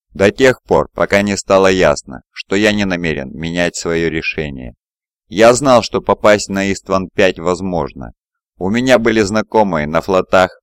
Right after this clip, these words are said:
по обе стороны фронта». Восс умолк, глядя в пространство, словно там стоял и смотрел на него кто-то из далёкого прошлого. Дорн молча ждал.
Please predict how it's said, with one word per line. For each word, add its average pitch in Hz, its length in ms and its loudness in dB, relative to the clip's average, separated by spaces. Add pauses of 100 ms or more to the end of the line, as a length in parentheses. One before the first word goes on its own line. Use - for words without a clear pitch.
по 87 80 -2
обе 87 340 0
стороны 82 440 -4
фронта». 73 560 -10 (680)
Восс 110 360 2
умолк, 101 480 -2 (200)
глядя 90 440 2
в - 100 -12
пространство, 78 840 -4 (460)
словно 104 440 2
там 104 220 2
стоял 101 460 2
и - 180 -12
смотрел 92 560 -2
на 80 120 -6
него 73 260 -6
кто-то 90 440 -4
из 71 340 -12
далёкого 80 540 -2
прошлого. 69 680 -8 (480)
Дорн 107 500 2
молча 82 520 -4
ждал. 69 460 -4